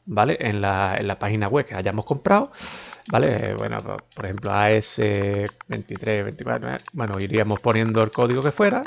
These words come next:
¿vale? Una vez que tengamos puesto el código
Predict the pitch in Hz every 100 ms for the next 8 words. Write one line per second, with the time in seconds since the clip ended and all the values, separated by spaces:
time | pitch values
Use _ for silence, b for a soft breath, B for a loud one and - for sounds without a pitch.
0 | - - 110 135 285 B B B B B
1 | B B - 147 131 120 117 113 110 110
2 | 107 107 160 156 - 95 - 165 170 196
3 | -